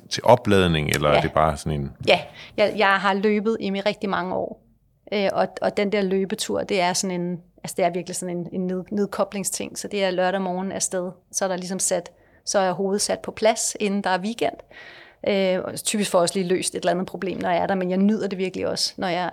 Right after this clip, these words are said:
Speaker 2: når jeg løber og, og ligesom se skoven vågne, og ja,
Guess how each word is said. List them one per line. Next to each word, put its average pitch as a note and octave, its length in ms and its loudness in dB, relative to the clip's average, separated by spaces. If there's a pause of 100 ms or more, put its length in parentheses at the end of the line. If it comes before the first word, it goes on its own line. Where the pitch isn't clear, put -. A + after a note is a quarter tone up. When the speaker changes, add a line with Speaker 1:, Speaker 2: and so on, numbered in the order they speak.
Speaker 2:
når F#3 120 -2
jeg F3+ 140 -2
løber F#3 260 -2
og, F3 400 -2 (140)
og F3+ 140 -4
ligesom F3+ 300 -6
se - 320 -2
skoven F3+ 400 -2
vågne, F3 520 -2
og D#3+ 100 -2 (640)
ja, F3+ 140 4